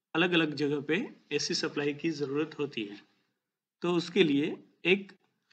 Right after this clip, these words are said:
लो वोल्टेज पैनल रहती है, तो उसमें मेन इनकमर रहता है और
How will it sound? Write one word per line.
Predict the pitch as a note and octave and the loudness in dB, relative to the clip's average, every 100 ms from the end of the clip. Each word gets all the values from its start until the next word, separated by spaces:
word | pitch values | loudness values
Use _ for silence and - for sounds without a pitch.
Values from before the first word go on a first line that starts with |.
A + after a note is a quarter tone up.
| _ _ _ _ _ D3+ | _ _ _ _ _ 2
लो | F3+ | 6
वोल्टेज | F#3+ D#3 C#3+ C#3 E3+ E3+ | 6 4 2 2 0 0
पैनल | - C3+ C3+ C3 A#2 | -2 2 2 2 -2
रहती | G#2+ G2+ B2+ | -6 -6 -2
है, | D3 C#4 - _ _ _ _ _ _ _ _ _ - | -2 -4 -10 _ _ _ _ _ _ _ _ _ -2
तो | F3 G#3 - - | 0 0 -2 -4
उसमें | D#3+ - D#3+ E3+ | -2 2 2 4
मेन | D3 D#3 D#3+ | 4 4 4
इनकमर | E3+ D#3+ D#3+ E3+ | 4 2 2 2
रहता | D#3+ E3 E3 F3 | 2 0 2 0
है | G3+ - - | 0 -4 -4
और | E3 G3+ - | -2 -2 -4